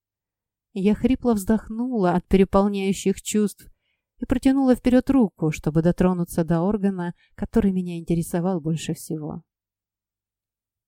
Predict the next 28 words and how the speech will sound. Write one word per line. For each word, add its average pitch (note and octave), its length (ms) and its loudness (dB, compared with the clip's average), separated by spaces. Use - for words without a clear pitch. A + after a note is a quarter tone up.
«Ну C4+ 420 -2
уж G#3+ 200 4
нет, F#3 320 0
Софи», F3 500 -2
прорычал E3+ 520 2
Роберт, F3+ 480 2
хватая A3+ 520 0
мою G3+ 240 0
руку G#3+ 200 0
и E3+ 40 4
отводя F3+ 320 0
в E3+ 40 -4
сторону. E3 480 -4
«Я D#3+ 300 2
чуть - 260 -10
не G3 160 -2
умер F3+ 300 0
от - 120 -6
твоей E3 300 2
инициативы. E3 800 -8
Теперь F3 380 -2
моя D#3+ 320 -4
очередь». - 640 -10
Как - 220 -2
я C4 100 2
оказалась A#3+ 500 2
на A#3 100 -6
кровати, A3 640 -2